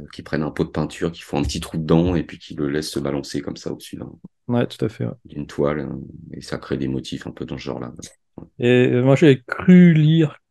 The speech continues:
Speaker 2: un jour quelque part, euh, que c'était, justement, c'était influencé, euh, par rapport au champ magnétique
Speaker 1: Mhm.
Speaker 2: et que ça suivait, euh, ça suivait les, les lignes, euh, de toute manière, quand, en physique, euh, quand tu représentes des champs magnétiques, souvent, ils sont représentés,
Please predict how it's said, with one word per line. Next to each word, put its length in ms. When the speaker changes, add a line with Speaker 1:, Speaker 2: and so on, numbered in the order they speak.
Speaker 2:
un 160
jour 320
quelque 260
part, 420
euh, 200
que 80
c'était, 520
justement, 400
c'était 220
influencé, 600
euh, 140
par 180
rapport 280
au 60
champ 160
magnétique 480
Speaker 1:
Mhm. 300
Speaker 2:
et 60
que 80
ça 100
suivait, 640
euh, 260
ça 380
suivait 420
les, 160
les 140
lignes, 320
euh, 80
de 60
toute 140
manière, 200
quand, 280
en 100
physique, 480
euh, 320
quand 180
tu 240
représentes 520
des 80
champs 160
magnétiques, 500
souvent, 680
ils 100
sont 160
représentés, 500